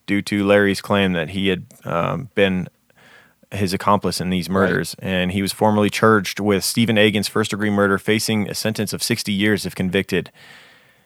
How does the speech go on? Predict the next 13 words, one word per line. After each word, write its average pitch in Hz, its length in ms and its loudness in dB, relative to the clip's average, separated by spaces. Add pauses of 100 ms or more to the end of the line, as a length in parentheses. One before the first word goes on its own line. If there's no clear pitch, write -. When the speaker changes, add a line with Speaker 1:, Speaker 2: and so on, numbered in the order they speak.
(300)
Speaker 1:
And 107 140 2
he 147 100 4
would 180 100 2
be 160 100 2
brought 139 220 4
to 113 80 -4
trial, 101 640 4
uh, - 80 -10
on 101 380 2
April 123 340 6
eleventh, 110 280 4
nineteen 113 240 0
ninety-one. 104 480 2